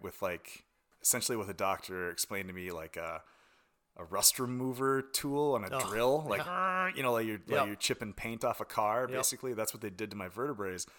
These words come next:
Speaker 1: Then they took a, a graft, um, a bone graft off my inner hip, and they filled up this fake disc, and they inserted it from the front, which is funny, with my spine, like, pried apart,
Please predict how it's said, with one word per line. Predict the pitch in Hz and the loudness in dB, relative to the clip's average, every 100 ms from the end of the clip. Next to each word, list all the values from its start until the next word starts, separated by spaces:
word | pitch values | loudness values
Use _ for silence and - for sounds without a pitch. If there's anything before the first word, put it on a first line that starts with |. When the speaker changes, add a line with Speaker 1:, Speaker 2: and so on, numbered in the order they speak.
| - - - - | -20 -20 -20 -8
Speaker 1:
Then | 110 | -4
they | 104 | -2
took | - 110 | -2 -2
a, | 101 92 87 - | -4 -4 -6 -12
a | 90 - | -16 -4
graft, | 113 117 123 - - - - - | 0 4 4 2 -4 -6 -8 -8
um, | 90 90 87 | -6 -6 -8
a | |
bone | 90 107 117 110 | -2 0 0 0
graft | 101 95 - | 0 0 -4
off | 95 95 - | -6 -6 -6
my | 90 | -10
inner | - 104 | -8 -10
hip, | - - 107 - - _ _ _ _ _ | -8 -6 -6 -8 -20 _ _ _ _ _
and | 98 | -10
they | 95 | -8
filled | - - 113 101 | -8 -6 -4 -2
up | 101 | -4
this | - 92 | -2 -2
fake | - - 104 104 - | 0 -2 -4 -4 -8
disc, | - 101 - - - - _ - | -4 2 4 4 0 -14 _ -16
and | 90 | -10
they | 87 | -8
inserted | 85 - 135 123 113 | 0 0 2 -2 -2
it | 107 - - _ _ _ _ | -4 -4 -16 _ _ _ _
from | - 117 | -6 -4
the | |
front, | 95 - 117 87 - - | -2 0 0 0 -4 -4
which | - - | -8 -8
is | 95 | -6
funny, | - 107 90 90 - - - - | -4 -4 -6 -12 -18 -20 -20 -10
with | 104 | -8
my | 101 90 85 - | -6 -8 -8 0
spine, | - - 107 104 | 2 2 0 -2
like, | 92 - | -6 -4
pried | 101 90 | -4 -4
apart, | - 95 90 95 | -4 -6 -6 -8